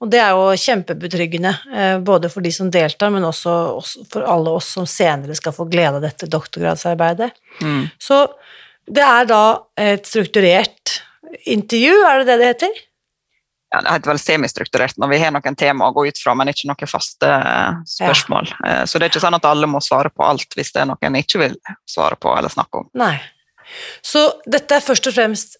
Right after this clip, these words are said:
Speaker 1: det man da takker ja til, er å sette, sette av tid til å ha en samtale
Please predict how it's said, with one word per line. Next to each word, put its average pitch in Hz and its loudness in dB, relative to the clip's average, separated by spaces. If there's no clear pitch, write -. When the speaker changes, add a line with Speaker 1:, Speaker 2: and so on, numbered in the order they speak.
Speaker 1:
det 220 2
man 226 -2
da 208 4
takker 208 0
ja 160 4
til, 240 0
er 185 2
å 196 2
sette, - -2
sette - -2
av 190 0
tid 208 -2
til 185 -2
å 196 -2
ha 170 4
en 175 0
samtale 143 -2